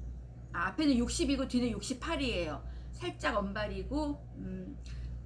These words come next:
어, 이거는 칠칠, 팔팔 사이즈고, 어, 사이즈도 좋고 퀄리티도 되게 좋아요.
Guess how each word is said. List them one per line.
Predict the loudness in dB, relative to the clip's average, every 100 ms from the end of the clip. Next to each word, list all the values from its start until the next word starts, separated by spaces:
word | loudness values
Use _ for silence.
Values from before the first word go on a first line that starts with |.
| -8
어, | -6 -4 -4 -6
이거는 | -6 -6 -6 -6
칠칠, | -4 -4 -2 -2
팔팔 | 0 -2 -2 -2 -2
사이즈고, | 0 -4 -4 -8 -8 -4 -4 -4 -8 -8 -6
어, | -4 -2
사이즈도 | 4 6 6 4 0
좋고 | 0 -2 0
퀄리티도 | 2 2 0 -2
되게 | -2 -4 -6
좋아요. | -4 -4 -4 -4 -6 -8